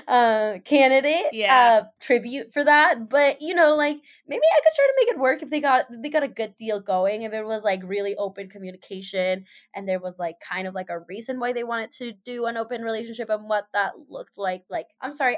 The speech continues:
Speaker 1: I don't have side bitch energy. I only have main bitch energy.
Speaker 2: Mm-hmm.
Speaker 1: And if I am not gonna be the main bitch, then I just don't wanna be involved. But yeah,
Speaker 2: That's
Speaker 1: like,
Speaker 2: what I
Speaker 1: maybe it
Speaker 2: said.
Speaker 1: could work.
Speaker 2: I was
Speaker 1: Yeah.
Speaker 2: like, "You're a nine still, but I just wouldn't date you."
Speaker 1: Yeah, we'll see. Well, I, I'm open-minded.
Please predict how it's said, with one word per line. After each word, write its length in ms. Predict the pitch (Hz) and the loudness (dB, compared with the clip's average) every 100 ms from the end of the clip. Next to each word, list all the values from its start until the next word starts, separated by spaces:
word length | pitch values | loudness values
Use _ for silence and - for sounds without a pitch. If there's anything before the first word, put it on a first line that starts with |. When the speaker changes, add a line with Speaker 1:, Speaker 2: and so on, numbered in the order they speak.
| 240 | -2
Speaker 1:
I 160 | 294 | -2
don't 240 | 320 392 - | 0 -4 -2
have 240 | 254 254 | -2 -2
side 480 | - - 170 185 190 240 | -6 -10 -8 -8 -8 -8
bitch 180 | 240 - | -6 -6
energy. 560 | 247 262 262 240 285 247 | -8 -8 -10 -10 -6 0
I 160 | 220 | 0
only 200 | 220 247 | -2 -4
have 240 | 294 262 202 | -2 -2 -6
main 400 | 190 180 185 180 | -12 -12 -14 -14
bitch 240 | 175 - - | -16 -16 -20
energy. 540 | 175 196 240 285 320 370 240 | -18 -16 -16 -14 -14 -14 -12
Speaker 2:
Mm-hmm. 380 | 233 214 190 190 - | -10 -10 -12 -16 -8
Speaker 1:
And 500 | 233 233 226 226 226 - 254 | -4 0 0 -4 -10 -14 -8
if 160 | 247 - | -8 0
I 240 | 247 262 | 2 4
am 200 | 269 262 | 2 -2
not 160 | 240 233 | -4 -4
gonna 160 | 247 | -8
be 140 | 220 220 | -12 -12
the 60 | |
main 280 | 214 196 202 | -10 -10 -8
bitch, 220 | 196 190 | -10 -10
then 160 | 196 190 185 | -10 -8 -6
I 160 | 196 | -6
just 200 | 190 190 | -6 -12
don't 320 | 196 185 175 185 | -8 -8 -8 -12
wanna 200 | 180 175 | -14 -14
be 180 | 165 | -20
involved. 280 | 170 - - _ _ - | -20 -20 -20 _ _ -8
But 200 | 247 240 | -8 -6
yeah, 220 | 320 233 - | -4 -4 -6
Speaker 2:
That's 120 | 240 | -8
Speaker 1:
like, 80 | 254 | -6
Speaker 2:
what 80 | 185 | 0
I 40 | |
Speaker 1:
maybe 60 | 294 | 2
it 160 | 285 | 2
Speaker 2:
said. 80 | 240 | 2
Speaker 1:
could 60 | 226 | -2
work. 200 | 151 - _ - | -8 -10 _ -12
Speaker 2:
I 80 | 269 | -8
was 100 | 311 | -4
Speaker 1:
Yeah. 60 | |
Speaker 2:
like, 140 | 311 427 | -6 -4
"You're 160 | 480 | -6
a 40 | 247 | -4
nine 320 | 175 151 165 | -4 -6 -8
still, 260 | - 175 175 | -10 -10 -8
but 100 | 220 | -10
I 80 | 277 | -10
just 160 | 208 | -12
wouldn't 240 | 139 - - | -18 -20 -20
date 200 | - _ | -20 _
you." 140 | 90 208 _ - | -20 -20 _ -12
Speaker 1:
Yeah, 120 | - - | -12 -10
we'll 120 | 320 | -10
see. 240 | 392 202 _ | -8 -12 _
Well, 140 | - | -2
I, 100 | 453 - | -2 -4
I'm 400 | - 571 - 539 | -8 -10 -2 -2
open-minded. 540 | - 196 151 165 180 | -2 -8 -10 -14 -16